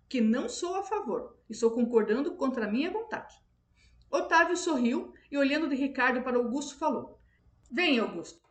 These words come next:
vamos almoçar. Te conto tudo o que você perdeu do início da nossa secreta reunião", disse Otávio rindo. "Ricardo, depois continuamos.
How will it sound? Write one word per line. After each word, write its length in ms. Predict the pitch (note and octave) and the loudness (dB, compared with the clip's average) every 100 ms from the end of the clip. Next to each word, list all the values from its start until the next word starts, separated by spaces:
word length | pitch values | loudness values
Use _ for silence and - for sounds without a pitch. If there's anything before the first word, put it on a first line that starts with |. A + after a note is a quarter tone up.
| _ | _
vamos 360 | - D4 D4 C#4 | 4 4 6 2
almoçar. 580 | B3 A3+ - - - - _ _ | 0 -2 -6 -10 -12 -20 _ _
Te 80 | - | -10
conto 320 | A#3+ C#4+ D4 | -6 -4 -4
tudo 300 | C#4 G4 G#4 | -6 -4 -4
o 40 | F#4+ | -2
que 120 | E4+ | -4
você 220 | C#4+ D4 | -4 -8
perdeu 400 | - C#4 A#3+ C4+ | -4 -2 0 0
do 100 | A#3+ | 0
início 480 | C4 A#3+ C#4+ - E4+ - - | 2 4 2 0 -8 -10 0
da 100 | A#3+ | 2
nossa 260 | B3+ B3+ | 4 2
secreta 460 | A#3+ C4 C4 C4 C4 | -2 -6 -2 -2 -2
reunião", 500 | A#3+ C4 B3 - - _ _ G#3 | -2 -2 -2 -6 -12 _ _ -6
disse 260 | A3 A3 | -4 0
Otávio 400 | A3+ - F3 G#3 | -2 -2 -6 -4
rindo. 320 | G#3 G#3+ - _ _ _ _ _ | -6 -8 -18 _ _ _ _ _
"Ricardo, 440 | B3 B3 D4+ F4 | 0 4 4 4
depois 300 | F4+ F4 E4 | 0 -4 -6
continuamos. 720 | - F4 - G#4+ C4 - - | -6 -8 -8 -4 -4 -4 -12